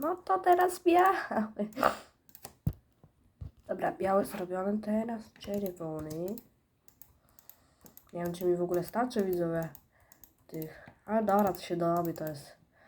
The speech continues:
łatwo, łatwe w wykonaniu. Dobra, widzowie, się napracowałem i to jest chyba najwyższe miejsce, jak dotąd. A to nie jest jeszcze szczyt.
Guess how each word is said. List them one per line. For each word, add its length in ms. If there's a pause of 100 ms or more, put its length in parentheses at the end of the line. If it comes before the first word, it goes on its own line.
(340)
łatwo, 760 (140)
łatwe 640 (100)
w 500
wykonaniu. 560 (1160)
Dobra, 380
widzowie, 680 (960)
się 240
napracowałem 840
i 40
to 100
jest 140
chyba 220
najwyższe 560
miejsce, 440
jak 200
dotąd. 720
A 40
to 100
nie 100
jest 120
jeszcze 240
szczyt. 480